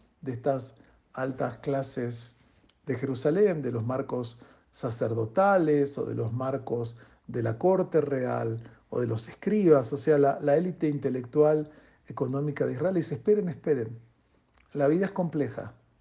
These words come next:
Y si tú piensas que la búsqueda del poder o de la riqueza te va a solucionar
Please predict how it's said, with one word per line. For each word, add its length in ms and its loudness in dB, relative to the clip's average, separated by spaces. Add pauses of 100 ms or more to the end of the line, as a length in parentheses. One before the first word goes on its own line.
(720)
Y 80 -8
si 180 -2
tú 160 0
piensas 640 4
que 360 -2
la 120 0
búsqueda 340 4
del 120 0
poder 280 0
o 80 0
de 60 -4
la 120 -4
riqueza 680 -4 (880)
te 120 2
va 180 6
a 40 0
solucionar 840 0